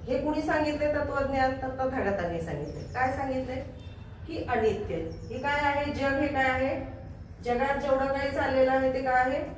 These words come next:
अनित्य आहे. कुठलीही गोष्ट काय आहे?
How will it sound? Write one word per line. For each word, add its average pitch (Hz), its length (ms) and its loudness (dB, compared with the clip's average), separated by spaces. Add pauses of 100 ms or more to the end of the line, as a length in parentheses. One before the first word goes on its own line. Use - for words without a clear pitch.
(720)
अनित्य 302 440 2
आहे. - 400 0 (1040)
कुठलीही 247 420 -4
गोष्ट 277 220 4
काय 262 360 4
आहे? 277 180 2